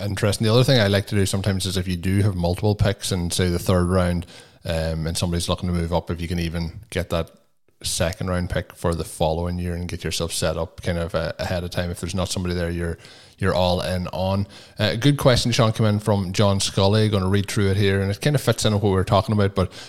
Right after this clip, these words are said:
we've touched on this, uh, over the last couple of, probably over the last month, a few times, kind of similar questions, but it is something that continues to pop up from the listeners. Uh, it's a,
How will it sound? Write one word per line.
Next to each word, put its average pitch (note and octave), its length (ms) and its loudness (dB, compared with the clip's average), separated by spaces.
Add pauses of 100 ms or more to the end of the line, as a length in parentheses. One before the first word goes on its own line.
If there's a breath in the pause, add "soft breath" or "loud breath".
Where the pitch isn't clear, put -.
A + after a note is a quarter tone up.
(120 loud breath)
we've A2+ 120 -6
touched - 320 0
on G#2+ 100 2
this, G2 280 0
uh, F2 400 0
over F#2 200 -2
the F2+ 120 2
last F2 600 -2 (220)
couple A#2+ 300 2
of, G#2+ 160 4
probably C#3 220 6
over F2 100 4
the F2+ 80 2
last E2+ 220 2
month, F2 260 2
a G2+ 40 -2
few F2+ 200 0
times, F2+ 340 0
kind F#2 160 0
of F2+ 80 0
similar F2+ 360 0
questions, G#2 460 0
but G2 120 0
it F#2+ 100 -2
is G#2 140 4
something - 240 -4
that F#2+ 200 -6
continues F#2 520 -2
to - 100 -8
pop - 280 -2
up - 180 -10
from F2+ 240 0
the F2 80 -4
listeners. F#2+ 480 0 (400 loud breath)
Uh, E2+ 240 0
it's - 160 -6
a, F2 160 0